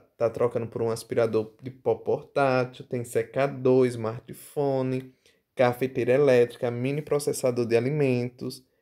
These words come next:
fritadeira elétrica sem óleo e a T V.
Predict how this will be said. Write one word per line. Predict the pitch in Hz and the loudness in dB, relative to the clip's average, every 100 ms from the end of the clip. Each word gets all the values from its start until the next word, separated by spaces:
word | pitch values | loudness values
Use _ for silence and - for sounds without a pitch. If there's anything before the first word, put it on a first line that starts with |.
| _ _ _ _ | _ _ _ _
fritadeira | 151 180 180 160 147 143 | -4 0 2 4 6 6
elétrica | 143 131 131 135 | 6 2 0 -6
sem | 131 139 156 | -4 -4 -2
óleo | 156 135 135 135 - | 4 6 4 2 -6
e | 143 143 | 2 2
a | |
T | 143 - 160 | 2 -6 -4
V. | 190 139 117 101 98 | -4 -2 0 0 -4